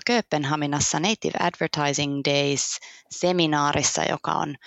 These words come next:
näitä harvoja natiivimainontaan keskittyviä kansainvälisiä seminaareja. Ja tota, kysyit vielä, että mikä sieltä jäi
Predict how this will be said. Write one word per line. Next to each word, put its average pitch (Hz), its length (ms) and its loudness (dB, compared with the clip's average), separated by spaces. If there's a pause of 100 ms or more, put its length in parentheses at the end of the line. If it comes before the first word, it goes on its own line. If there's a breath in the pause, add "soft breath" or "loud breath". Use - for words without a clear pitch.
(240 loud breath)
näitä 147 220 0
harvoja 151 460 0
natiivimainontaan 143 1000 -2
keskittyviä 85 760 -2 (120)
kansainvälisiä 156 680 -2
seminaareja. 160 760 2 (760)
Ja 165 180 4 (100)
tota, 156 400 0 (360)
kysyit 190 400 2
vielä, 175 320 4
että 151 160 -2
mikä 185 280 2
sieltä 156 320 2
jäi 151 240 2